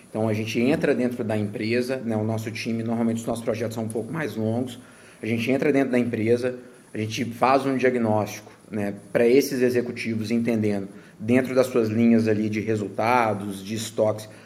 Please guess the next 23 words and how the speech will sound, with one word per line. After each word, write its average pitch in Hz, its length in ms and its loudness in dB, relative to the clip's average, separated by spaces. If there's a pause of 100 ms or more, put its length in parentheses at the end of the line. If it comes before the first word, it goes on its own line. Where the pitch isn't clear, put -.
aonde 120 420 2
ele 131 140 6
pode 117 340 0
melhorar, 113 800 2 (180)
<clears throat> - 800 -14
e 127 100 4
a 127 60 8
gente 127 300 0
usa, 135 440 0 (400)
né, 113 240 0 (200)
tecnologia 139 1160 4 (260)
e 165 220 -2
gestão, 160 680 -2 (200)
né, 110 120 -4
e 107 40 -4
quando 120 140 -2
eu 120 60 -4
tô 120 80 -4
falando 117 220 -2
tecnologia, 117 720 -2
análise 110 440 -2
de 135 100 -2
dados, 113 640 -2